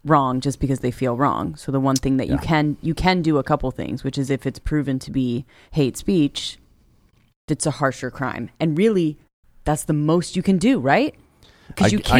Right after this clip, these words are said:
Speaker 1: can't tell
Speaker 2: guess.
Speaker 1: them not to, like you're saying, go on the street and yell faggot. Like,
Speaker 2: Yeah.
Speaker 1: you can't really tell them not to do that. It sucks,
Speaker 2: Right.
Speaker 1: and everybody know it sucks, but
Speaker 2: Mm.
Speaker 1: you can't tell them
Speaker 2: Yeah.
Speaker 1: not to, right? So you do what you can do where you can do it.
Speaker 2: Yeah.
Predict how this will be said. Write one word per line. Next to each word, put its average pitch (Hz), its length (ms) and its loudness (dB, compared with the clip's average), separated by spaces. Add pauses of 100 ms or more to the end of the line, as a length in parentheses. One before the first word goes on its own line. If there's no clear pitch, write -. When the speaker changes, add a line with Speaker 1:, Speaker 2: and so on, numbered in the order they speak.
Speaker 1:
can't - 20 2
tell 139 280 8
Speaker 2:
guess. 254 60 0
Speaker 1:
them 208 220 2
not 214 280 2
to, 185 400 0 (1160)
like 208 280 4
you're 202 100 2
saying, 185 640 -2 (120)
go 190 160 2
on 180 160 0
the 165 80 -2
street 196 420 -2
and 170 120 -4
yell 170 180 0
faggot. 214 480 0
Like, 151 240 -2 (160)
Speaker 2:
Yeah. 85 120 0
Speaker 1:
you - 60 -4
can't 233 260 -2
really 254 180 4
tell 302 220 4
them 302 100 4
not 180 200 2
to 160 100 -10
do 151 160 -2
that. 92 240 -2
It 147 120 -8
sucks, 240 440 4
Speaker 2:
Right. 208 60 -2
Speaker 1:
and 180 80 4
everybody 196 340 2
know 208 160 4
it - 80 -2
sucks, 240 600 0 (260)
but 185 120 0
Speaker 2:
Mm. 196 40 2
Speaker 1:
you 196 100 0
can't 226 360 -2 (440)
tell 208 160 4
them 202 100 2
Speaker 2:
Yeah. 202 40 2
Speaker 1:
not 190 180 2
to, 160 140 -4
right? 170 260 -2
So 170 200 -2 (320)
you 175 140 -2
do 208 280 -2
what 180 200 2
you 156 120 -6
can 175 280 -2
do 156 160 0
where 151 140 0
you 143 120 0
can 135 140 -6
do 147 160 -4
it. 76 160 -8
Speaker 2:
Yeah. 80 220 0